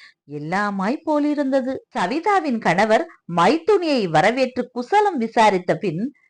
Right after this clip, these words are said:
"நீ வர்றது நிச்சயமானதிலிருந்து உன் அக்காவுக்கு தரையில காலே நிக்கல" என்று சிரித்தார். சௌமியாவின் பார்வை சகோதரியிடம் சென்றது.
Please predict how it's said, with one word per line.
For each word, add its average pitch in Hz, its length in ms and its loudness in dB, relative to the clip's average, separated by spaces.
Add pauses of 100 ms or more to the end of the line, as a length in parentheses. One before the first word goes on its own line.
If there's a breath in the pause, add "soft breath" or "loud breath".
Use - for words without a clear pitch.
(360)
"நீ 247 260 -6
வர்றது 214 520 2
நிச்சயமானதிலிருந்து 226 1160 0 (300 loud breath)
உன் 226 160 -4
அக்காவுக்கு 262 640 2
தரையில 220 380 4 (120)
காலே 190 600 4
நிக்கல" 285 420 -2 (380)
என்று 202 300 -8
சிரித்தார். 165 500 -2 (520 soft breath)
சௌமியாவின் 302 760 -2
பார்வை 226 420 0 (280)
சகோதரியிடம் 233 760 -2
சென்றது. 170 400 -2